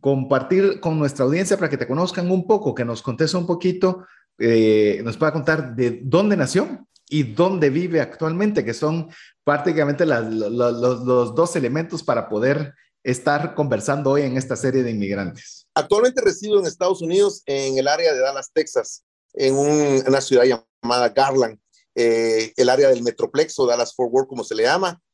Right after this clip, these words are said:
Speaker 2: Aquí vivo desde hace treinta años precisamente. Y nací en la ciudad de Guatemala, en la capital, eh, en el barrio moderno, zona dos, y crecí casi toda mi niñez y adolescencia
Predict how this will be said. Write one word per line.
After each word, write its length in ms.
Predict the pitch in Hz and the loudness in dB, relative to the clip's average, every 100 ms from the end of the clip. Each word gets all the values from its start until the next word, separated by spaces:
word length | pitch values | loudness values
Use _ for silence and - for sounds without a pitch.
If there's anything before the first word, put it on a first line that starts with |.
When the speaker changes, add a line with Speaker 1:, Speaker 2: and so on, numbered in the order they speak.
| _ - | _ -8
Speaker 2:
Aquí 280 | 117 - 127 | -6 -2 2
vivo 320 | 135 135 135 | 6 6 6
desde 320 | 113 107 117 | 2 2 2
hace 200 | 123 135 | 2 -2
treinta 520 | - 127 131 127 107 | 0 0 0 0 0
años 320 | 123 123 107 - | 0 -2 -4 -6
precisamente. 680 | 101 - 104 107 107 98 - _ - - - | -8 -4 -2 0 -2 -10 -18 _ -16 -8 0
Y 120 | 151 | 2
nací 400 | 233 233 262 - | 4 2 0 2
en 60 | 160 | 0
la 100 | 147 | 0
ciudad 360 | 147 139 147 | 2 4 6
de 460 | 151 139 127 120 113 | 6 6 4 0 0
Guatemala, 480 | 117 117 120 160 180 | 0 0 0 0 0
en 40 | |
la 100 | 131 | -2
capital, 540 | - - 110 170 247 262 _ _ _ _ | -6 -8 -2 0 0 -6 _ _ _ _
eh, 420 | 127 113 113 110 | -4 -2 -2 -2
en 120 | 120 117 | 0 -2
el 100 | 113 | 2
barrio 300 | 123 151 143 | 2 2 2
moderno, 480 | 120 127 156 170 | 4 4 4 0
zona 260 | 143 151 139 | -2 -2 0
dos, 380 | 135 196 - - | 2 2 0 -6
y 160 | 151 135 | -12 -6
crecí 460 | 135 127 160 156 _ | -6 -6 -6 -8 _
casi 280 | - 156 139 | -2 -2 0
toda 180 | 147 151 | 0 0
mi 100 | 147 | 0
niñez 400 | 127 123 147 165 | -4 -2 -2 2
y 40 | |
adolescencia 720 | 139 123 117 165 202 202 175 | 2 2 -2 -2 0 0 -2